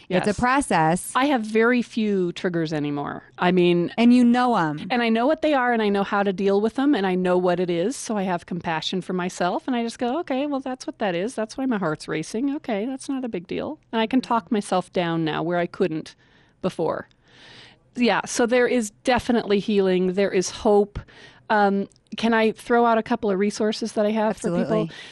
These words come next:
Speaker 2: So my book is called Relinquished, When Love Means Letting Go, and you can get that either on Amazon or my website, which is just carrie o'toole dot com. And then also my older son is a filmmaker, and when, when I wrote my book,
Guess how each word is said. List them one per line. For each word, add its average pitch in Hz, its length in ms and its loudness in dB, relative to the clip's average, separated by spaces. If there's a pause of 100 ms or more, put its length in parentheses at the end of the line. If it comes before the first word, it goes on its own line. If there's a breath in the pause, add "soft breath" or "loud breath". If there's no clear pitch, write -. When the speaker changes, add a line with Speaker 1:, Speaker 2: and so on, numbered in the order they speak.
Speaker 2:
So 233 400 2
my 240 180 4
book 247 240 2
is 320 140 2
called 220 320 0
Relinquished, 190 760 2
When 185 200 0
Love 185 200 2
Means 180 340 2
Letting 175 280 2
Go, 160 380 0 (100)
and 190 120 2
you 185 60 2
can 196 180 0
get 190 180 -2
that 185 160 0
either 180 260 0
on 170 160 0
Amazon 196 680 2
or 185 180 0
my 180 140 0
website, 170 500 -2
which 170 180 -6
is 170 80 -4
just - 220 -8
carrie 170 320 0
o'toole 165 320 0
dot 160 180 -2
com. 160 400 -2 (640 loud breath)
And 220 160 4
then 214 200 4
also 240 480 4
my 196 200 2
older 208 260 2
son 170 460 0 (100)
is 180 380 2 (140)
a 180 500 2
filmmaker, 170 760 0 (500 loud breath)
and 208 240 2
when, 202 360 2
when 202 180 0
I 190 60 2
wrote 202 260 2
my 262 140 2
book, 190 480 0